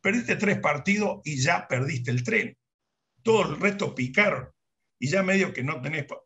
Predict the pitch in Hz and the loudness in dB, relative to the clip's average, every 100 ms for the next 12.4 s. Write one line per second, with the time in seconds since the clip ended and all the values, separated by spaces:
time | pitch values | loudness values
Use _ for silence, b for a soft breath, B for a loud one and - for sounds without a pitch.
0 | - 139 165 120 127 120 - 208 160 - | -4 -2 -2 -2 0 0 0 0 0 -2
1 | - 101 98 92 - _ _ _ _ 160 | -4 -6 -8 -12 -12 _ _ _ _ 0
2 | 190 202 202 - 127 85 - - _ _ | 0 2 2 2 0 -8 -14 -20 _ _
3 | _ _ _ _ - 190 247 220 254 240 | _ _ _ _ 0 2 4 4 2 2
4 | 180 165 190 202 185 156 - _ _ 139 | 2 2 2 2 2 -2 -8 _ _ -6
5 | 196 196 170 175 135 190 190 - 131 - | -4 -2 -2 -2 -2 0 0 0 -2 -2
6 | - - - _ _ _ _ _ - 117 | -4 -4 -12 _ _ _ _ _ -12 -10
7 | 120 120 123 131 - - _ _ _ - | -6 -2 0 0 -4 -12 _ _ _ -4
8 | 123 123 139 190 196 175 165 - 165 160 | 0 2 4 6 4 2 0 -2 -6 -4
9 | - - _ _ _ _ - - _ _ | -6 -8 _ _ _ _ -20 -20 _ _
10 | _ - 135 135 - 127 127 120 139 147 | _ -12 -6 -6 -8 -12 -8 -4 -2 0
11 | 170 185 180 151 143 143 156 165 - 180 | 2 4 4 0 -2 -4 -4 0 0 2
12 | 180 180 190 | 2 2 -2